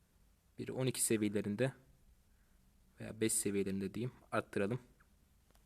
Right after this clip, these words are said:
Siyah tonlarımız var. Fotoğrafımız zaten siyah. Bunu da eksi üç seviyelerinde bırakıyorum. Hemen sıcaklık, sıcaklığa giriyorum.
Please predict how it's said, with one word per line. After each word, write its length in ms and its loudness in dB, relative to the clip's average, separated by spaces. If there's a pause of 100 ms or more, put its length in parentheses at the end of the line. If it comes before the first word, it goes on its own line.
(920)
Siyah 340 4
tonlarımız 500 2
var. 180 -2 (180)
Fotoğrafımız 440 -6
zaten 340 -2
siyah. 380 2 (1900)
Bunu 200 0
da 80 2
eksi 220 0
üç 60 -2
seviyelerinde 540 2 (540)
bırakıyorum. 580 2 (720)
Hemen 340 2 (360)
sıcaklık, 640 -2 (140)
sıcaklığa 500 2
giriyorum. 440 0